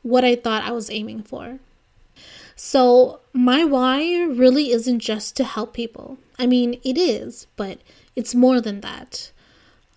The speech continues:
I do what I do because I believe that life is in our control. It is how we choose to see it. Just because life isn't perfect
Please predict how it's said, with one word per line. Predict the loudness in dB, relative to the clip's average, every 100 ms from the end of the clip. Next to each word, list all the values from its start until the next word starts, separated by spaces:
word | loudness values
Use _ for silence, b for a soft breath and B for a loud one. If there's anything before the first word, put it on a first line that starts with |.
| _
I | 0
do | 2 2
what | 4
I | 2
do | 0 -2 -2 -2
because | -4 -4 -4 -4
I | -6 0
believe | 2 2 2 0
that | -2 -4
life | -2 -4 -4 -8 -10 -2
is | 0 0
in | -4
our | -6 -8
control. | -8 -8 -10 -12 -12 -18 _ b b b b 4
It | 6
is | 6 2 -2
how | 0 2
we | 0
choose | -2 -2 -2 -2
to |
see | -6 -6 -8 -10
it. | -12 -18 -20 b b b b
Just | -2 2
because | 2 2 0 2
life | 0 2 0 -2 -6
isn't | 0 0
perfect | 0 -6 -6 -4 -6 -10